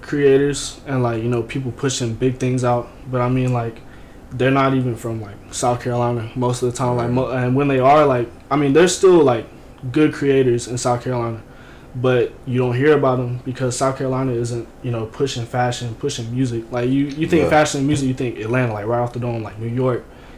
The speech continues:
Speaker 1: you know, stuff like that. So, I don't know, like, I feel like if we can really push it,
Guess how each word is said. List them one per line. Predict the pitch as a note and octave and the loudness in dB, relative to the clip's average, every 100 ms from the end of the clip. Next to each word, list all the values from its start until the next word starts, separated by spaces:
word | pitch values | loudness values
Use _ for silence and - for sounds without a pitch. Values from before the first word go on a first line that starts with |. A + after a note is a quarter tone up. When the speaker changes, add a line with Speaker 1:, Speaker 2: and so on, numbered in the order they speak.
| - - | -20 -10
Speaker 1:
you | |
know, | A#2+ | -10
stuff | - A#2+ | -6 -6
like | A#2+ B2+ | -4 0
that. | C3+ A#2 | 0 -2
So, | - A2+ A2+ - - - - - - - - A#2 | -6 -8 -8 -12 -20 -20 -20 -20 -20 -20 -14 -4
I | |
don't | B2 B2+ | -2 0
know, | B2 B2 | 0 -2
like, | A#2 G#2 G2+ - - - - - | -2 -6 -12 -18 -20 -20 -14 -8
I | C#3 | -2
feel | D3+ | 2
like | C#3 B2+ - - - - | 2 2 -2 -12 -20 -10
if | B2 D#3+ | -2 0
we | D3+ | 0
can | C3+ C3 | 0 0
really | C#3+ D3 | 0 -2
push | C3 - D3 D3+ | -4 -2 0 4
it, | F3 | 2